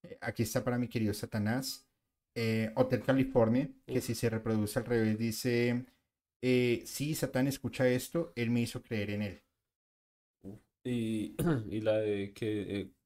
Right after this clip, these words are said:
Speaker 2: cuando llega al hotel, eh, la única bebida, se venden todas las bebidas menos vino. Por la sangre de Jesucristo, se dice, ¿no? Que era el vino. Es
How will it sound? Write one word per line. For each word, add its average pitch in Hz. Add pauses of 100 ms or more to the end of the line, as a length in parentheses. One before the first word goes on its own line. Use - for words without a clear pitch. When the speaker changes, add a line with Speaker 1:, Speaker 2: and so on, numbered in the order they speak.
(200)
Speaker 2:
cuando 107
llega 107
al 117
hotel, 127
eh, 120
la 117
única 110
bebida, 113
se -
venden 120
todas 139
las 139
bebidas 135
menos 110
vino. 117 (1000)
Por 104
la 101
sangre 101
de 110
Jesucristo, 113
se 107
dice, 107
¿no? 117 (400)
Que 110
era 107
el 104
vino. 107 (1300)
Es -